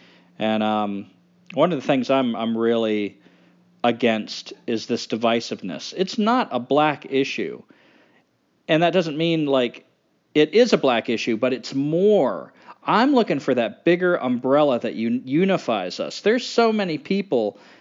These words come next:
that are, <sighs> I don't even know how to say it, that we have grievances. That sounds so impotent. But we have a common enemy, common, common grievances, and that's what I wanna focus on.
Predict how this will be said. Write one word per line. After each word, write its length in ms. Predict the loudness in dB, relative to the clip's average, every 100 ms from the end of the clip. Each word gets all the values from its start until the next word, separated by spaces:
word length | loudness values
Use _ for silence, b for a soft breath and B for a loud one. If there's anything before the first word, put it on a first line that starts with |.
| B
that 240 | 2 2 2
are, 480 | 0 0 0 -2 -6 b b b b b b _ _ _ _ _
<sighs> 800 | _ _ _ _ _ _ _ -12
I 540 | -8 -6 -8 -12 -14 -6
don't 160 | -4
even 180 | -2 -2
know 120 | -2
how 100 | -2 -4
to 80 |
say 280 | -4 -2 -2
it, 160 | -2 -2
that 100 | 0
we 100 | 2
have 220 | 0 0
grievances. 800 | 2 4 4 2 -4 -6 -6 -6
That 160 | -6
sounds 280 | -4 -2 -2
so 200 | -2 -2
impotent. 600 | -2 -4 -4 -8 -10 -14 _ b b b b b
But 80 | 0
we 160 | 4 4
have 160 | 4 2
a 60 |
common 640 | -6 -4 0 0 0 -2 -4
enemy, 460 | -2 0 0 -2
common, 480 | -2 0 2 0 -6
common 420 | -2 -2 0 -2
grievances, 720 | -2 0 0 0 -6 -6 -4
and 140 | -4 -2
that's 260 | -2 -2
what 80 | 0
I 80 | 0
wanna 240 | -2 -4
focus 440 | -4 -4 -4 -8 -8
on. 260 | -8 -10